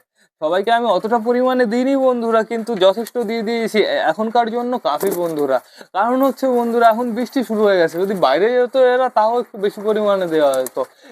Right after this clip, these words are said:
বৃষ্টি শুরু হয়ে গেছে, এদের আজকেও ঘরের ভেতরে থাকতে হবে। আর ঘরের ভেতরে থাকাকালীন বন্ধুরা যদি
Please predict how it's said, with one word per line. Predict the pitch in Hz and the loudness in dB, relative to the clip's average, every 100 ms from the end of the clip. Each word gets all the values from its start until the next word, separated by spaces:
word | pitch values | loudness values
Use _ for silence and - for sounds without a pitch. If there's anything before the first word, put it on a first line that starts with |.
| - | -8
বৃষ্টি | 262 - 262 | -8 -2 0
শুরু | 247 233 | 2 2
হয়ে | 214 196 | 4 4
গেছে, | 180 170 202 | 2 2 0
এদের | 202 220 | 2 2
আজকেও | 214 214 262 | 2 0 -2
ঘরের | 226 214 240 | 0 0 0
ভেতরে | 233 220 220 | -2 -2 -2
থাকতে | 214 175 - - | 0 -2 -4 -2
হবে। | 147 131 127 - _ _ | 0 0 -4 -6 _ _
আর | 180 | 0
ঘরের | 170 151 180 240 | 0 2 2 4
ভেতরে | 233 233 247 254 | 0 0 0 0
থাকাকালীন | - 196 349 240 247 240 | 2 2 4 2 0 -4
বন্ধুরা | 240 240 233 233 | -4 -4 -2 -2
যদি | 226 | -2